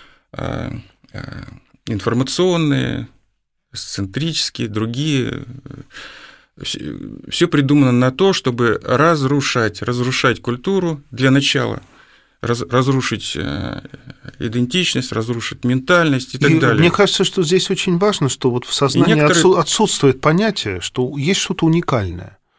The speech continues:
Speaker 2: и что уникальное массовым не бывает. Если уникальное становится на поток, да, оно перестает быть уникальным. Например, приезжаю я в Венецию, на,
Speaker 1: Мгм.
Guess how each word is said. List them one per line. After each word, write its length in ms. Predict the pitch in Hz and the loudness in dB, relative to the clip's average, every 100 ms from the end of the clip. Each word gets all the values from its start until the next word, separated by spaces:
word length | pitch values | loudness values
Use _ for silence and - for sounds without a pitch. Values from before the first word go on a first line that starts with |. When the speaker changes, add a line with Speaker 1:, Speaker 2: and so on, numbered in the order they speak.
| _ - | _ -4
Speaker 2:
и 40 | 127 | -2
что 200 | - 160 | 2 2
уникальное 880 | 165 156 156 196 220 175 110 92 - | 6 4 4 4 6 4 2 -2 -2
массовым 720 | 123 135 175 - - 107 104 | 2 4 4 2 0 -2 -2
не 100 | 113 | -2
бывает. 640 | 147 147 147 85 - - _ - | 0 0 0 -2 -10 -20 _ -2
Если 280 | 127 - 135 | 0 2 4
уникальное 560 | 143 143 151 120 110 | 4 4 2 2 -2
становится 600 | - 135 135 117 - 110 - - | -4 -2 0 0 -2 -6 -10 -6
на 120 | 127 | -4
поток, 600 | 127 135 - 208 - - - _ | 0 0 2 0 0 -10 -12 _
да, 180 | 117 151 - _ _ - | -6 -6 -6 _ _ -4
оно 200 | 113 131 | -2 0
перестает 580 | 139 139 - 131 165 | 0 -2 0 0 2
быть 260 | 131 127 - | 0 -2 -4
уникальным. 460 | 127 127 110 95 95 _ | -4 -4 -8 -10 -16 _
Например, 420 | 131 123 143 147 | -2 2 4 4
приезжаю 560 | 139 143 143 160 180 135 | 2 0 2 4 2 2
я 180 | 120 127 | 2 0
в 320 | 101 - 113 | 0 -6 -4
Венецию, 680 | 104 139 123 92 - 98 90 | 0 2 2 0 -4 -4 -6
на, 340 | 92 110 110 110 | -4 0 0 0
Speaker 1:
Мгм. 160 | 131 | -2